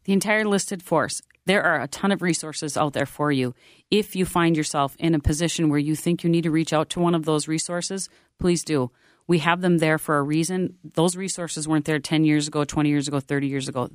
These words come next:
We've learned our lesson, and that's when we say we care about you. This is why we're putting our money into all of these resources. Both the Air and the Army have ac-, equal access to these resources, so please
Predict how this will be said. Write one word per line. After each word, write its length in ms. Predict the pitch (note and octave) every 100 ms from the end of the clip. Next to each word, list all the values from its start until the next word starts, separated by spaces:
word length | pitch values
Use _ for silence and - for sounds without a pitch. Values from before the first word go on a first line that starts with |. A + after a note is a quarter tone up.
| -
We've 220 | D3 D#3+
learned 240 | D3 D3 E3+
our 100 | F3
lesson, 440 | D3+ D3+ F#3 G3 - - -
and 140 | D3 D#3
that's 200 | E3 E3+
when 160 | F3
we 120 | D#3+ E3+
say 240 | - E3+
we 180 | D#3+ E3+
care 220 | - D3+
about 240 | D3+ F3
you. 240 | - G#3+ A3 _ _ -
This 180 | F3 G3
is 100 | E3+
why 160 | E3+
we're 120 | E3
putting 280 | D#3 D#3+ D#3
our 80 | D3+
money 400 | D3 C#3+ C#3+ D3
into 260 | D3 D#3 -
all 160 | C#3 C#3+
of 80 |
these 180 | C#3+ C#3
resources. 720 | C#3+ C#3 - B2+ - A#2+ F2+ - - -
Both 240 | - E3+ F#3+
the 160 | -
Air 160 | F3 F#3
and 100 | F3
the 100 | E3+
Army 260 | D#3 D#3+ D#3
have 240 | D3+ C#3 -
ac-, 200 | C3+ -
equal 320 | E3 E3+ F#3
access 360 | D3+ D#3 - F#3
to 100 | -
these 180 | G3 F#3+
resources, 560 | G3+ G3+ G3 G3 G#3 G3+
so 120 | D#3+
please 540 | - F3 E3+ E3+ D#3+